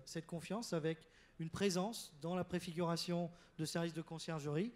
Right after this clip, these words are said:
Là, c'est une photo de la conciergerie de Nantes, euh, à, euh, sur une de nos opérations. Et, et c'est aussi une manière pour nous de bouger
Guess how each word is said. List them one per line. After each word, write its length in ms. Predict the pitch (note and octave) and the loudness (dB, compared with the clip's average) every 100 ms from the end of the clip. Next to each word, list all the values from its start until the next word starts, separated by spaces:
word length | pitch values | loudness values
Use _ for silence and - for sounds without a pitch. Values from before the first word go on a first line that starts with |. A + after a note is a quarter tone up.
| - - - | -10 -20 -8
Là, 140 | D3+ E3 | 2 4
c'est 120 | E3+ | 4
une 60 | E3 | 2
photo 320 | E3+ E3+ F3+ | 2 2 0
de 80 | E3 | 0
la 60 | |
conciergerie 640 | D3 D#3 - D3+ D3 D3+ D#3 | -4 -4 -2 -2 -2 -6 -6
de 120 | D3+ | -6
Nantes, 340 | D#3 E3 - | -4 -4 -4
euh, 280 | C#3 B2+ B2 D3 | -2 -2 -2 0
à, 40 | |
euh, 460 | D#3 D3+ D#3 D3+ C#3 C#3 - - | 0 -2 -6 -8 -10 -12 -20 -8
sur 160 | - | 0
une 80 | E3+ | 0
de 80 | E3 | 2
nos 180 | D#3+ D#3 | 0 0
opérations. 580 | D3+ D3+ C#3 - F3+ A#3+ - - - | 0 0 0 -2 -4 -6 -14 -20 -12
Et, 80 | D3+ - - - | -12 -12 -16 -8
et 80 | |
c'est 360 | D3 F3+ F#3+ G3+ - - - | -4 0 0 -2 -10 -18 -6
aussi 300 | A3 - A3+ | -2 -2 -2
une 80 | |
manière 280 | G3 F3 F3 | -2 0 0
pour 220 | F3 D#3+ | 0 -2
nous 240 | E3 G#3 C4 - - | 0 0 -2 -12 -10
de 60 | C#3+ | -8
bouger 500 | C#3 F#3 E3+ F3+ C4 | -4 -4 0 0 0